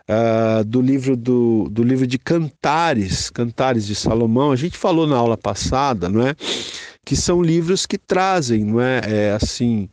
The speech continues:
expressões românticas, né? E até, eh,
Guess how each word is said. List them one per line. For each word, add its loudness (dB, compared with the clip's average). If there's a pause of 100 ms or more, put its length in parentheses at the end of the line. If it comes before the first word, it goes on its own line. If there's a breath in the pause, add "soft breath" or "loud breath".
(380 loud breath)
expressões 0
românticas, -2
né? -2 (540 soft breath)
E 2
até, 2 (160)
eh, -12